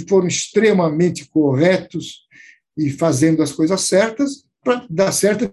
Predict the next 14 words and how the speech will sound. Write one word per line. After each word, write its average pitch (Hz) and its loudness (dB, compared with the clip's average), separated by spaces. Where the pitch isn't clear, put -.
dentro 196 -2
do - -16
que 202 -8
foi 196 0
combinado. 196 -2
Até 220 0
o 269 4
momento 226 2
que 233 -8
eles, 214 -6
que 190 -4
a 190 2
empresa 202 0
velha 127 -2